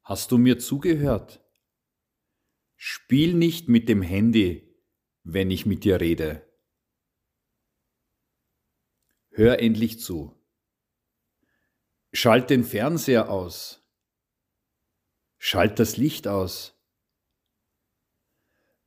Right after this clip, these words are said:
Mach die Türe zu, wir fahren schon. Schließ die Tür. Sperr die Tür zu.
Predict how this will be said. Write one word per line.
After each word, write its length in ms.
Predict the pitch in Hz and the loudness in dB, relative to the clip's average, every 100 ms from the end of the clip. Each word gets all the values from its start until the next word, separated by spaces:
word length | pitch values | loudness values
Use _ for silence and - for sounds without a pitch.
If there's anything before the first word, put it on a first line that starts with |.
| - | -2
Mach 260 | 104 107 | 2 2
die 180 | - 110 | 0 -2
Türe 360 | - 160 156 127 | 0 2 2 0
zu, 600 | - 120 101 92 - _ _ _ - | 0 2 2 0 -10 _ _ _ -2
wir 180 | 110 | 0
fahren 380 | 101 110 123 147 | 0 -2 -2 -2
schon. 500 | - 98 85 82 82 _ _ _ _ _ _ _ _ _ | 0 0 -2 -6 -10 _ _ _ _ _ _ _ _ _
Schließ 480 | - - 135 - - | -10 -4 -2 -2 0
die 160 | 120 | -2
Tür. 580 | - - 131 113 73 - _ _ _ _ _ _ _ _ _ _ _ _ _ _ | 0 -2 0 0 -2 -14 _ _ _ _ _ _ _ _ _ _ _ _ _ _
Sperr 440 | - - 123 135 | -12 -2 2 2
die 180 | 143 117 | 2 0
Tür 240 | - 107 | 0 -2
zu. 480 | - - 85 73 _ | -2 -6 -10 -12 _